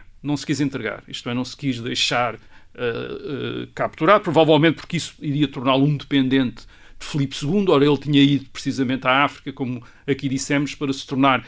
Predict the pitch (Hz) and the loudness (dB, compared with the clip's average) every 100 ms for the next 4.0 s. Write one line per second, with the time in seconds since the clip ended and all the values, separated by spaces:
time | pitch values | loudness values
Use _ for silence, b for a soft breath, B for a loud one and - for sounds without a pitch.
0 | B - 175 175 - - 143 131 139 113 | B 2 4 4 2 4 4 6 4 2
1 | - b b b b 143 123 127 123 117 | -6 b b b b -6 0 0 0 -4
2 | - 123 120 110 - 135 127 - 135 160 | -6 -4 -4 -6 -2 0 0 -4 -4 -2
3 | 175 - B B B 156 151 170 180 | -2 -6 B B B 0 2 2 0